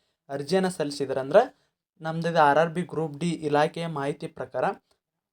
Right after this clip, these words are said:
ಇದಲ್ಲಿ ಒಟ್ಟಾರೆಯಾಗಿ ಹದಿನೈದು ಭಾಷೆಗಳಲ್ಲಿ ಈ ಎಕ್ಸಾಮನ್ನು ಕಂಡಕ್ಟ್ ಮಾಡ್ತಾರೆ. ಏನು ಸಿ ಬಿ ಟಿ ಇದೆ, ಕಂಪ್ಯೂಟರ್ ಬೇಸ್ಡ್ ಎಕ್ಸಾಮ್ ಏನಿದೆಲ್ಲ, ಈ ಕಂಪ್ಯೂಟರ್ ಬೇಸ್ಡ್ ಎಕ್ಸಾಮನ್ನು ಹದಿನೈದು ಭಾಷೆಯಲ್ಲಿ ಕೂಡ ನೀವು ಆಯ್ಕೆ ಮಾಡಿಕೊಂಡು ಬರೀಬೋದಾಗಿರ್ತದೆ.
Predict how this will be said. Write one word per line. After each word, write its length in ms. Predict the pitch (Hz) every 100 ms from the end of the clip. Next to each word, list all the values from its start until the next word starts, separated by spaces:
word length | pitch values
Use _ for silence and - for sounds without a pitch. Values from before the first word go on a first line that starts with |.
| -
ಇದಲ್ಲಿ 380 | 151 165 185
ಒಟ್ಟಾರೆಯಾಗಿ 800 | 196 156 151 - 180 175 170 160
ಹದಿನೈದು 600 | 180 139 135 156 180 185
ಭಾಷೆಗಳಲ್ಲಿ 760 | 170 156 151 156 143 143 151 175
ಈ 20 |
ಎಕ್ಸಾಮನ್ನು 680 | 143 135 143 143 139 160 175
ಕಂಡಕ್ಟ್ 300 | 143 147 180
ಮಾಡ್ತಾರೆ. 460 | 170 - 123 - _ _ _ 147
ಏನು 100 | 151
ಸಿ 180 | -
ಬಿ 100 | 143
ಟಿ 100 | 151
ಇದೆ, 100 | 151
ಕಂಪ್ಯೂಟರ್ 380 | 156 139 139 151
ಬೇಸ್ಡ್ 300 | 143 147 139
ಎಕ್ಸಾಮ್ 380 | 123 127 151 165
ಏನಿದೆಲ್ಲ, 320 | 151 131 151 220 - _ _ -
ಈ 80 |
ಕಂಪ್ಯೂಟರ್ 460 | 165 151 147 170 175
ಬೇಸ್ಡ್ 420 | 156 160 160 135
ಎಕ್ಸಾಮನ್ನು 600 | 139 131 143 165 156 160
ಹದಿನೈದು 500 | 175 139 131 160 156
ಭಾಷೆಯಲ್ಲಿ 480 | 156 143 139 147 147
ಕೂಡ 160 | 143 147
ನೀವು 180 | 151
ಆಯ್ಕೆ 280 | 175 151 139
ಮಾಡಿಕೊಂಡು 540 | 151 147 147 156 160 190
ಬರೀಬೋದಾಗಿರ್ತದೆ. 1120 | 160 147 147 143 143 135 - 123 - _ -